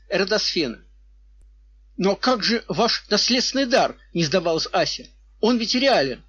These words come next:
Похоже, семейная легенда запала ей в душу. Ну да, Илиада, Одиссея и прочая древность. Кому бы не понравилось сидеть на одной кухне с потомком женщин, из-за которой ахейцы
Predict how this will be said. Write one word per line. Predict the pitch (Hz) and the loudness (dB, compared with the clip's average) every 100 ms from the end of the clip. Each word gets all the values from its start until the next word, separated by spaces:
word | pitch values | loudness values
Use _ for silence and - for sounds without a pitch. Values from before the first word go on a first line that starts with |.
| - - - - - - - - - - | -20 -20 -20 -20 -20 -20 -20 -20 -20 -14
Похоже, | - 156 208 202 196 | -6 -2 -2 -2 -4
семейная | - - 190 180 175 | -4 -2 2 2 2
легенда | 170 156 247 233 247 - - | 0 -2 -4 -2 -6 -10 -6
запала | 151 175 185 196 | -2 0 0 0
ей | 180 190 | -2 -4
в | |
душу. | 151 156 120 - - - | -2 -4 -4 -10 -16 -6
Ну | 233 | -4
да, | 262 135 - _ - | -2 -6 -10 _ -14
Илиада, | - 330 208 160 180 180 | -2 2 2 2 0 -2
Одиссея | 170 - - 185 190 - | -2 -2 -2 -2 -4 -8
и | - | -10
прочая | 185 202 233 - | -4 -2 -2 -2
древность. | 185 185 170 135 123 - - - - - | -2 0 0 -2 -8 -12 -18 -20 -20 -2
Кому | 196 226 | 0 2
бы | 254 285 | 0 0
не | |
понравилось | 254 294 277 214 147 139 | 0 2 4 2 0 -2
сидеть | - 175 123 - - - | -4 -2 -4 -6 -12 -4
на | 165 | -2
одной | 160 175 | 0 0
кухне | 160 269 - 277 - - | -2 -4 -6 -8 -12 -12
с | - | -8
потомком | - 208 247 190 180 | -2 0 0 -4 -4
женщин, | 151 254 262 247 233 - - | -2 0 -2 -4 -8 -12 -6
из-за | 175 185 | -2 0
которой | 202 220 196 | 0 0 0
ахейцы | 180 254 262 - | 0 -2 -6 -4